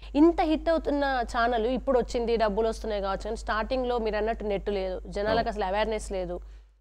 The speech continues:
Speaker 1: ఎవ్వరు చూడలేదు. ఇక దీంతో ఏం ఉపయోగం లేదు,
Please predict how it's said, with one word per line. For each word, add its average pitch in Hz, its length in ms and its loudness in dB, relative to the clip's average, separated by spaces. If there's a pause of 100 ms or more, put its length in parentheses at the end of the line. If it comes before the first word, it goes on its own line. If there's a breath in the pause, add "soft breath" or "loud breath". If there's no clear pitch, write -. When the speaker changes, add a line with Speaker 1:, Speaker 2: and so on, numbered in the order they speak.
Speaker 1:
ఎవ్వరు 208 240 4
చూడలేదు. 202 540 0 (560 soft breath)
ఇక 269 260 4
దీంతో 262 320 4
ఏం 269 160 8
ఉపయోగం 247 480 2
లేదు, 226 580 2